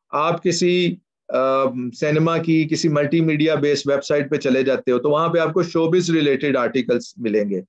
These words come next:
तो relevant domain के अंदर अंदर उन टॉपिक्स से मुंसलिक भी आर्टिकल्स होते हैं which you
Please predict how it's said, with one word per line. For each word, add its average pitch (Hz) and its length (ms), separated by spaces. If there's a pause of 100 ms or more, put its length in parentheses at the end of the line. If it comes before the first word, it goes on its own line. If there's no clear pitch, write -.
(520)
तो 190 340
relevant 175 720 (200)
domain 156 420
के 185 80
अंदर 165 300
अंदर 160 520
उन 156 220
टॉपिक्स 170 440
से 180 100
मुंसलिक 139 540
भी 147 220 (280)
आर्टिकल्स 135 880
होते 127 280
हैं 139 160
which 127 320
you 127 60